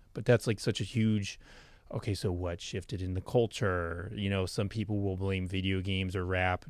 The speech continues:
That's, like, the top tier, like, kinda ignorant mindset that you'll hear a politician, like, "Oh, they're playing Call of Duty, so that's training them to go and shoot up a school." If you look at, like,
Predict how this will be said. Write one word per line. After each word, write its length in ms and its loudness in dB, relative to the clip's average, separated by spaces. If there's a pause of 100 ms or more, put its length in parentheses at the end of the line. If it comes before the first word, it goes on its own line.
That's, 260 -4
like, 220 -2
the 280 4 (960)
top 440 8
tier, 580 6
like, 260 0 (400)
kinda 340 4
ignorant 400 8
mindset 680 10
that 140 8
you'll 140 4
hear 140 6
a 60 4
politician, 760 6
like, 260 6
"Oh, 180 12
they're 140 12
playing 300 8
Call 200 8
of 120 6
Duty, 400 8
so 240 4
that's 220 6
training 320 2
them 160 2
to 280 0 (100)
go 140 2
and 100 0
shoot 160 -4
up 60 -4
a 80 -4
school." 340 -4 (560)
If 80 -2
you 120 6
look 160 10
at, 80 8
like, 200 6